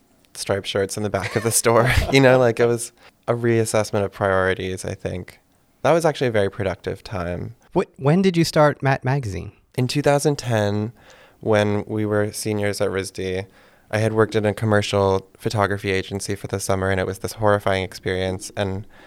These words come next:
Speaker 1: I really think that that, along with the feeling that many of my friends, like Rachel, were making better work than the things I saw being promoted by a previous generation of editors and curators, led to starting a publication.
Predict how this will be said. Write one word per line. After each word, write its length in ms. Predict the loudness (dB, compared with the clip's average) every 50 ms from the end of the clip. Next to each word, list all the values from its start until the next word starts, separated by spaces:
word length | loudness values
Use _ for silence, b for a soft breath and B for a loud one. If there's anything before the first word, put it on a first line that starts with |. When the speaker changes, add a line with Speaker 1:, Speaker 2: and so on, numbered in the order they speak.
| B B B B
Speaker 1:
I 60 | 2
really 220 | 2 4 2 2
think 220 | 0 -2 -4 -4 -4
that 180 | -8 -10 -6
that, 420 | -2 0 0 2 2 0 0 -2 -4 -6 -20 -20 -20 _ b b b b b
along 240 | 2 4 6 6 6
with 120 | 4 2
the 80 | -2 -2
feeling 300 | 0 2 2 2 2 2
that 100 | 0 0
many 200 | 0 0 0 0
of 100 | 0 -2
my 120 | -2 -4
friends, 360 | -4 -2 -2 -2 -2 -2 -4 -4
like 160 | -6 -4 -2
Rachel, 300 | -2 -4 -2 -2 -2 -2
were 100 | -2 0
making 320 | 0 -2 -2 -4 -4 -2
better 240 | 0 0 2 2 2
work 280 | 2 0 0 0 -2 -4
than 120 | -6 -4
the 80 | -4 -6
things 240 | -6 -6 -6 -6
I 80 | -6 -6
saw 200 | -4 -4 -4 -4
being 220 | -2 -4 -6 -4
promoted 540 | -4 -4 -4 -2 -2 0 0 0 -2 -2 -2
by 160 | -2 -2 -2
a 100 | -2 -4
previous 640 | -4 -6 -6 -6 -4 -4 -4 -6 -6 -8 -12 -16 -18 b b b b b b b b b b
generation 680 | -4 0 0 2 2 2 0 0 0 0 0 2 2
of 160 | 0 -2 -4 -8 _ _ _ _ _ _ _ _ _ -4
editors 400 | -2 -2 -2 0 -2 -2 -2 -2
and 120 | -4 -6
curators, 760 | -4 -4 -2 0 0 0 0 0 0 0 -2 -4 -6 -10 -10 -12 _ _ b b b b b b b b b b -20 -16 -12
led 380 | -10 -8 -4 -2 -2 -2 -2
to 140 | -4 -6 -6 -6
starting 420 | -4 -2 0 0 0 0 -2 -4
a 60 | -6
publication. 760 | -6 -6 -6 -6 -8 -8 -10 -10 -8 -8 -6 -6 -8 -10 -12